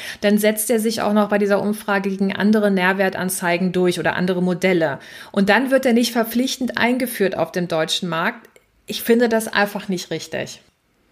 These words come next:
Ich hoffe, dass sich das auch noch mal ändert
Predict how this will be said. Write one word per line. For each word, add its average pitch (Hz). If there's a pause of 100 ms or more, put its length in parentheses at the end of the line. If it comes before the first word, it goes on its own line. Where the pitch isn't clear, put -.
(340)
Ich 214
hoffe, 233
dass 214
sich 226
das 208
auch 180
noch 190
mal 196
ändert 190